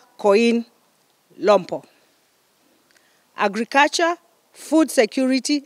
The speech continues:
and Cooperative Development. The C E C M, Agriculture, Food Security and Cooperative Development,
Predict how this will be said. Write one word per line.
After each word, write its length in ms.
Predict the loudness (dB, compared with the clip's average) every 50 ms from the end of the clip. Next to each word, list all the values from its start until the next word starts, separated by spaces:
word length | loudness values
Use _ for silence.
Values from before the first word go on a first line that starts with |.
| _
and 220 | -4 -4 -4 -2 -2
Cooperative 640 | -4 -2 0 2 4 4 4 4 2 -2 -4 -4 -4
Development. 760 | -2 0 2 2 2 2 -2 -4 -8 -10 -10 -12 -16 -20 -20 _ _ _ _ _ _ _ _ _ _ _ _ _ _ _ _ _ _ _ _ _ _ _ _ _ _ _ _ _ _ _ _ _ _ _ _ _ _ _ _ _ _ _ _ _ _ _ _ _ _ _ _
The 180 | -2 -2 0 0
C 520 | -2 -2 -2 0 2 2 2 2 0 -2 -8 _ _ _ -6
E 200 | -2 -2 0 -2
C 280 | -2 -4 0 4 4
M, 260 | 6 6 4 0 -6 -10 _ _ _ _ _ _ _ _ _ _ _ _ _
Agriculture, 640 | -2 -2 0 0 -2 0 2 4 4 4 2 0 -2
Food 240 | -2 -2 -4 -6 -2
Security 600 | -2 -2 -2 -2 -2 -2 -2 -2 -2 -4 -6 -8 -2
and 280 | 2 4 4 4 4 0
Cooperative 580 | -2 0 2 2 4 4 4 2 2 -2 -4
Development, 680 | -2 -4 2 2 4 4 4 0 -2 -4 -6 -6 -6